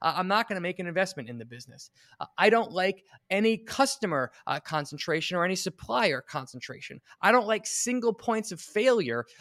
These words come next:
uh, in, in businesses. Uh, I don't like it when a company is in an industry that's being disrupted. I don't like it when it, it depends on outside market prices for success, such as interest rates or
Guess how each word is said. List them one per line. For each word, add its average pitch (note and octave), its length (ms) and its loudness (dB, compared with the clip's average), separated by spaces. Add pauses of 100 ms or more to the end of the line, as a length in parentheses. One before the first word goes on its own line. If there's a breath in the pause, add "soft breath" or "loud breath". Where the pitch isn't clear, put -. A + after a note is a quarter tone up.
uh, D3 200 4
in, D#3+ 200 -4
in D3 200 -8
businesses. C#3 640 -8 (280 soft breath)
Uh, C3+ 120 -2
I F3 120 4
don't G#3 160 4
like F#3+ 240 2
it - 100 -2
when D#3+ 200 -6
a C#3 60 -14
company F3 360 -6
is D3+ 100 -4
in D3+ 80 -4
an C#3+ 160 -4
industry F3+ 420 -4
that's C#3+ 200 -8
being A#2 180 -6
disrupted. G#3 680 0 (260 loud breath)
I F#3+ 100 8
don't F#3 160 4
like D#3+ 220 0
it D3 80 -6
when D3+ 100 -2
it, C#3 140 -6
it C#3+ 120 -10
depends D#3+ 360 -2
on C3 120 0 (120)
outside D#3+ 560 2 (180 soft breath)
market E3 400 2
prices A3 400 0
for G#3+ 160 -2
success, A3 560 0
such - 220 -4
as C3 240 -2
interest F#3+ 420 -2
rates G3 380 0
or C3+ 180 -8